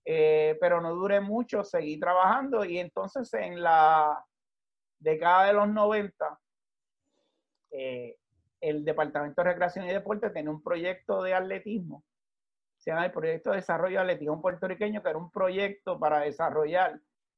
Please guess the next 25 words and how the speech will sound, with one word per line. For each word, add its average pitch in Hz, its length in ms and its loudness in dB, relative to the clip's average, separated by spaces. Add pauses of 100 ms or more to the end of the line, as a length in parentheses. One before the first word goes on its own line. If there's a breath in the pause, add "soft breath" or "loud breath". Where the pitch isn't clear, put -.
(120)
eh, 139 160 -6
¿te 151 80 -2
acuerdas? 170 400 0
La 175 80 4
Olimpiada 156 380 -2
dos 175 140 0
mil 190 220 -8
cuatro, 202 440 4
pues 147 200 -6
se 160 100 -10
iban 180 420 0
a 190 140 -2
comenzar 196 540 -2
a 190 100 2
través 156 320 -2
del 170 180 -2
D 180 100 2
R 185 260 2
D 190 260 -4
y 180 40 -8
el 175 120 -10
Comité 151 300 -6
Olímpico 196 520 -4
a 147 140 -2
crear 139 380 -4